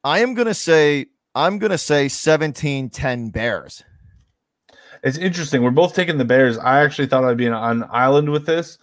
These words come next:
Speaker 2: I think
Speaker 1: No,
Speaker 2: that the
Speaker 1: I'm
Speaker 2: Bears
Speaker 1: gonna
Speaker 2: are
Speaker 1: say, I'm
Speaker 2: hungry,
Speaker 1: gonna say
Speaker 2: man.
Speaker 1: it's either gonna be, it's either gonna be twenty, twenty to ten, or tw-, twenty. No, twenty. I'll, I'll take this. Twenty. Yeah, twenty to ten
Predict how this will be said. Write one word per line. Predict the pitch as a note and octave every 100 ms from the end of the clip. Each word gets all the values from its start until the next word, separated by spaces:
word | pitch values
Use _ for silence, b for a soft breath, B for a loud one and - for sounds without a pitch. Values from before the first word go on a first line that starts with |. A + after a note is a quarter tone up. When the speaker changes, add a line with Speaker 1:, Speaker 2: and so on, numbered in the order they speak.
| B B B _
Speaker 2:
I | C3
think | B2 E3 C#3+
Speaker 1:
No, |
Speaker 2:
that | - -
the | B2 C#3
Speaker 1:
I'm |
Speaker 2:
Bears | C#3 D#3 C#3
Speaker 1:
gonna | A2+
Speaker 2:
are | D#3
Speaker 1:
say, | C#3+
I'm | D3
Speaker 2:
hungry, | A2+
Speaker 1:
gonna | A2
say | G#2+ A2
Speaker 2:
man. | A2+ A2+ A#2 -
Speaker 1:
it's | F3 -
either | G#3+ G#3+
gonna | G3+ F3+
be, | D3 D#3 D3 C3+ b b b D3+
it's | -
either | G#3 G3
gonna | F3+ E3+
be | C3+ C#3 B2+
twenty, | - D#3 F#3 G#3 G#3+ A3+ _ _ -
twenty | - D#3+ F3+ F#3
to | F3 D#3
ten, | - D3 B2 A#2 C3 _ _ _ _ _ _ -
or | B2+
tw-, | - D#3+ D3+
twenty. | - E3+ C#3 C#3+ C#3+
No, | C3+ G#2 b b _ -
twenty. | F#3 G#3 F#3 F#3+ -
I'll, | E3 D3+ -
I'll | D3 C#3+
take | C#3+ A#2+
this. | G#2+ -
Twenty. | - D3+ F3 E3 -
Yeah, | C#3+ D3
twenty | - D#3+ G3 A3 F#3+ _ _ _ _ -
to | C#3+
ten | - D3+ D#3 D#3+ E3